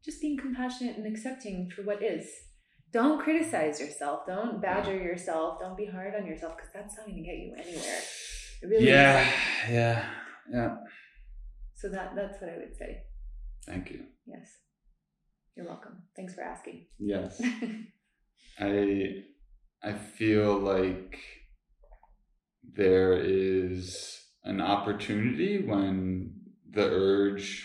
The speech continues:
Speaker 2: for impulse shows up, say it's to smoke. Um, and some, like, if it's coming from a really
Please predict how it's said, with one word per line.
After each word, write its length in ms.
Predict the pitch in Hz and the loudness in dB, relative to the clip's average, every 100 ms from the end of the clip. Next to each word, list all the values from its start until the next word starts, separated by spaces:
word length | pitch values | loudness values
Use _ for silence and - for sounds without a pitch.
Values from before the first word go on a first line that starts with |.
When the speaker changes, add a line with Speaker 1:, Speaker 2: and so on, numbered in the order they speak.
| - | -8
Speaker 2:
for 260 | 101 92 90 | -2 0 2
impulse 560 | 98 95 110 110 110 - | 0 -2 0 0 0 -6
shows 440 | - 101 95 92 | -2 0 0 0
up, 460 | 101 131 - - _ _ _ _ _ | -2 -2 -4 -14 _ _ _ _ _
say 200 | - 95 95 | 2 4 4
it's 480 | 92 - - - _ - | 0 -4 -10 -14 _ -12
to 540 | - 92 90 90 87 87 | -6 -2 -2 -2 -4 -6
smoke. 540 | - 98 85 - - - - _ _ _ _ _ _ - - - | -4 -2 0 -2 -4 -16 -20 _ _ _ _ _ _ -18 -16 -8
Um, 640 | 95 95 92 90 85 - - | -4 -2 -2 -4 -8 -12 -14
and 200 | - 120 | -2 0
some, 380 | 120 156 139 - | 2 -2 -2 -4
like, 140 | 120 123 | 0 0
if 100 | 131 | -2
it's 100 | 143 | 0
coming 240 | 185 180 | 2 2
from 160 | 165 151 | 2 2
a 80 | 107 | 2
really 680 | 98 110 113 107 95 - | 4 4 6 4 2 -2